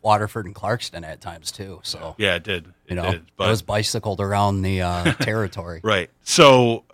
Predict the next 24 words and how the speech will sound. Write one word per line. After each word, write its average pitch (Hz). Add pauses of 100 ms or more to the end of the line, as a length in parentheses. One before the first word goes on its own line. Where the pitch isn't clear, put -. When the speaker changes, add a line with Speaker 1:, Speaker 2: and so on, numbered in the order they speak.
Speaker 2:
uh, 104 (100)
s-, - (180)
so 120
Joe 110
Johnson 107 (500)
from 95
the -
studio 101 (500)
was 107
like, 101
"Hey, 110
uh, 92
we 123
are 104
going 101
to 95 (580)
get 98
a 92
live 95 (440)
call-in 143
line, 95 (100)
uh, 90
telephone 101
line. 78